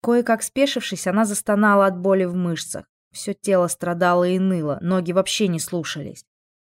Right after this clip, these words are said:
Стащив с коня поклажу, беглянка растеряла последние силы и рухнула на остывающую землю. К счастью, лошадь от неё ничего не требовала.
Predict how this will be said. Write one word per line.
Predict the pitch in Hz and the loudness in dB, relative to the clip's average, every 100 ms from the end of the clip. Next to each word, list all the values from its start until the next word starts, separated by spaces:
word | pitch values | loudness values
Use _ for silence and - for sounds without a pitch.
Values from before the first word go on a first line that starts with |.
| _ | _
Стащив | - - 151 - 156 | -18 -8 -8 -6 -8
с | - | -6
коня | 160 151 143 | -6 -6 -6
поклажу, | 156 - 190 208 185 | -8 -2 0 0 -2
беглянка | 147 160 190 202 196 | -4 -2 0 0 -2
растеряла | 175 - 170 175 180 | -6 -6 -2 2 0
последние | 170 170 - 170 165 165 | 0 -6 -4 -6 -4 -6
силы | - 214 226 214 - | -6 -4 -2 -4 -4
и | 165 | -6
рухнула | 160 175 - 180 170 | -4 -6 -6 -4 -4
на | 160 | -4
остывающую | 151 - 160 147 143 139 - 156 151 | -6 -8 -10 -6 -4 -6 -8 -8 -8
землю. | 139 139 131 - _ _ _ _ _ _ _ _ _ _ _ | -6 -6 -6 -12 _ _ _ _ _ _ _ _ _ _ _
К | - | -14
счастью, | - 254 277 277 254 | -6 0 0 0 0
лошадь | 220 226 214 | 0 -2 -4
от | 208 208 | -6 -2
неё | 202 202 | -2 0
ничего | 196 202 208 208 | -2 -4 -6 -4
не | 202 208 | -4 -2
требовала. | 240 240 170 151 - | 0 0 0 -4 -8